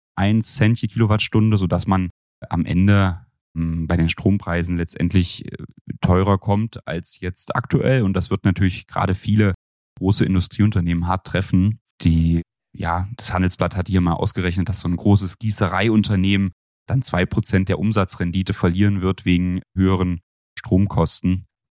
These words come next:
Wir sprachen wohl hier von neunhunderttausend Euro, die das dann mehr kosten würde, wenn so ein Unternehmen mit zweihundertfünfzig Mitarbeitern dann im, im nächsten Jahr eben von diesen höheren Strompreisen getroffen ist. Wird also weiterhin problematisch für den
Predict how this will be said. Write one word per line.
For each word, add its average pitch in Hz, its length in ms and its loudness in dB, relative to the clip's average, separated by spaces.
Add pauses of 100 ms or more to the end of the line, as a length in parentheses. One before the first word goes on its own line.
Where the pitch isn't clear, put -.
Wir - 180 -6
sprachen 90 340 -2
wohl 87 80 2
hier 87 120 2
von 85 140 -4
neunhunderttausend 87 720 0
Euro, 95 280 2
die 92 80 2
das 87 160 -2
dann 87 220 -4
mehr 85 160 -6
kosten 95 340 -4
würde, 90 220 4
wenn 85 100 -2
so 85 80 -4
ein 85 60 -4
Unternehmen 85 400 -2
mit 92 100 -2
zweihundertfünfzig - 640 -6
Mitarbeitern 90 640 0 (600)
dann 85 220 -4
im, 85 200 -2
im 92 160 -4
nächsten 87 320 -2
Jahr 87 120 2
eben 87 200 -4
von 90 160 -6
diesen 87 220 -6
höheren 87 260 -4
Strompreisen 87 560 -4
getroffen 90 360 -2
ist. - 280 -4 (400)
Wird 98 200 2
also 95 300 0 (140)
weiterhin 95 480 2
problematisch 92 600 0
für 90 100 0
den 85 260 -4